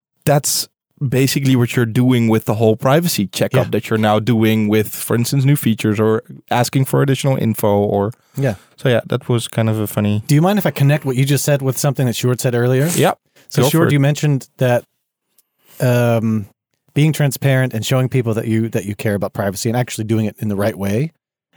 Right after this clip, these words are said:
Speaker 2: and having a solid onboarding flow is, is very important. And I think what a lot of people, especially, like, designers or marketeers or maybe other people, a lot of people see privacy as a limitation.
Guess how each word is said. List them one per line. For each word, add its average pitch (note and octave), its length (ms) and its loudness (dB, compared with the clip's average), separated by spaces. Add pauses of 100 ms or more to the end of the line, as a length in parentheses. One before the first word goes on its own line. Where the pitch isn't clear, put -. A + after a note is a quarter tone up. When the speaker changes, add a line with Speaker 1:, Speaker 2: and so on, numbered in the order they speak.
Speaker 2:
and A2+ 100 -2
having B2+ 300 2
a A#2 60 -2
solid A#2+ 360 0
onboarding G#2+ 420 -2
flow G#2+ 180 -2
is, - 200 -8
is A2 120 -4
very G#2+ 160 -2
important. A#2 420 -4
And A2 100 -2
I A2+ 40 -2
think - 360 -6 (540)
what C#3 100 0
a B2+ 60 2
lot C#3 160 4
of - 320 -4 (320)
people, D3 320 0
especially, C#3 320 -2
like, A#2+ 260 -2 (400)
designers C3 640 2
or A2+ 560 0
marketeers B2 720 0
or A#2 80 -2
maybe A#2 200 0
other A2+ 140 0
people, A2+ 420 -2 (680)
a B2+ 40 0
lot D3 160 4
of F3 60 0
people D#3+ 220 0
see D#3 240 0
privacy C3 580 -2
as G#2+ 460 -2 (160)
a G#2+ 80 -10
limitation. G#2 720 -4